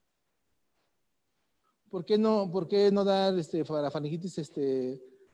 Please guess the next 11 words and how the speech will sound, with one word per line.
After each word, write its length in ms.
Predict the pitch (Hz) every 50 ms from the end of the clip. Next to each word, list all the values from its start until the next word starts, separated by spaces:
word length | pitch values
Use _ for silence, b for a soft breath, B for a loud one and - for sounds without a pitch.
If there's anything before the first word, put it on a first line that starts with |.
| _ _ _
antes? 480 | - 170 165 160 147 143 131 - - _ _ _ _ _ _ _ _ _ _ _ _ _ _ _ _ _ _ _ _ _ _ _ _ _ _ _ _ _ _ _ _ _ _ _ _ _ _ _ _ _ _ _
¿Por 160 | - 170 151
qué 100 | - 190
en 60 | 185
los 100 | 196 196
niños 260 | 190 190 196 190 185
más 240 | 175 185 185 170 -
chicos 200 | - 196 180 190
no 100 | 180 185
les 140 | 180 180 160
da? 180 | 165 170 165